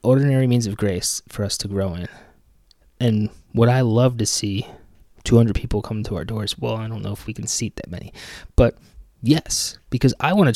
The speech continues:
plant churches too. That's what I wanna do. I wanna preach the gospel. I want people to be saved. And when people are saved, they need a place to go and worship the living and true God. So where am I gonna learn to do that? Well,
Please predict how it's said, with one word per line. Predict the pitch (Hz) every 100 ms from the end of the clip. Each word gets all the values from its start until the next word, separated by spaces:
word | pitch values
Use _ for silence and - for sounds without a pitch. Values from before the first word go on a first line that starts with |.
| -
plant | - 120 98
churches | - 110 104 -
too. | 107 - - _ _ -
That's | 117 120 135
what | 127
I |
wanna | 123 120
do. | 110 90
I |
wanna | 107 104
preach | - 139 160 -
the | 127
gospel. | 107 90 - 107
I | 117
want | 107 98
people | - 160 175
to | 143
be | 123
saved. | - 110 117 104 - - - - -
And | 107
when | 107
people | 165 175 151
are |
saved, | 120 - 123 113
they | 110
need | 127 127
a |
place | - 117
to | 113
go | 113 107 107
and | 101
worship | 113 113 104 101 - - -
the | -
living | 110 120 120 113
and | - 107
true | - 113 104 107 - -
God. | 95 82 73 - - - _ _ _ _ _ _ _ _ - - -
So | - - 120
where | 117 156
am | 175
I | 170
gonna | 156
learn | 139 120 117
to | 120
do | 110 98
that? | 87 107
Well, | 113 110